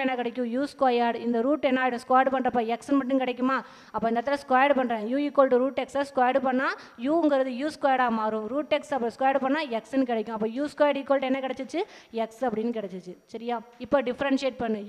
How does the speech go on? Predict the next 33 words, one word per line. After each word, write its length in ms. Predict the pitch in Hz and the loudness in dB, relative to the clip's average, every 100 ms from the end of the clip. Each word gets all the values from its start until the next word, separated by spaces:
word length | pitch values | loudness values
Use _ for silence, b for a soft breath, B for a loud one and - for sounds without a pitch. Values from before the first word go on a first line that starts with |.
| 254 | -6
யூவை 280 | 285 277 339 415 B B 240 240 | 0 2 2 -2 B B -6 -6
x-ஐ 200 | - 277 262 | -2 0 0
பொறுத்து. 200 | 247 220 | 0 -2
ஏன்னா 120 | 247 269 254 | -2 -2 -4
யூ 80 | 285 | -6
ஸ்கொயர்டு 300 | - 285 269 | 2 2 2
equal 200 | 254 254 262 | 0 -2 0
to 60 | 220 226 294 | -4 -4 -4
x, 140 | - 226 240 | -8 -12 -2
u 80 | 294 311 254 | 0 0 0
இங்க 140 | 240 240 | -2 0
இருக்கு, 240 | 247 277 359 247 | -2 -4 -4 -2
இங்க 120 | 240 220 226 | -2 -4 -6
x 160 | - 285 | -6 -8
இருக்கு. 180 | 262 311 247 | -4 -6 -4
யூவை 200 | 285 302 247 | -2 0 0
எதை 120 | 277 285 | 0 2
பொறுத்து 200 | 277 302 | 2 -2
differentiate 440 | - 285 277 294 - | -4 -2 -2 -2 -2
பண்றீங்க? 280 | 269 269 320 427 B B 254 254 | -2 0 -2 -4 B B -4 -2
x-ஐ 180 | - 330 | 2 4
பொறுத்து 240 | 311 302 370 262 | 6 4 0 -2
differentiate 440 | 254 233 240 226 220 | -2 -4 -4 -6 -6
பண்றீங்க. 120 | 202 202 190 - | -6 -8 -10 -14
Okay, 200 | 208 269 226 B B - | -12 -6 -6 B B -8
Right. 160 | 240 226 | -4 -2
அப்ப 120 | 240 262 311 226 | 0 -2 -4 -2
யூ 100 | 339 381 | -2 0
ஸ்கொயர்டு 300 | 349 330 320 294 | 6 6 6 0
first 200 | - 320 269 | -2 -4 -4
differentiate 380 | 294 277 294 - | -2 -2 -2 -4
பண்ணா 140 | 277 | -2
என்ன 100 | 269 | -2